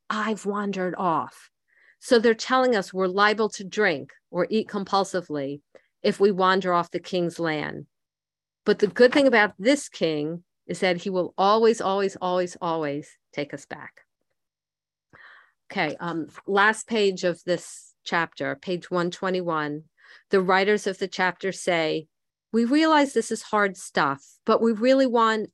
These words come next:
to help you avoid unnecessary difficulties."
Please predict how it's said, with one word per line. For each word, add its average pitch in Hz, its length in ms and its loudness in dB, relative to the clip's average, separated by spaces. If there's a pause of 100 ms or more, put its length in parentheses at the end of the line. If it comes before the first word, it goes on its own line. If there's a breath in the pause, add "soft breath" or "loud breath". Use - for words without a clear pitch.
to 220 100 -12
help - 440 -4
you 175 300 -2 (340 loud breath)
avoid 196 560 2
unnecessary 214 880 0
difficulties." 160 1040 -6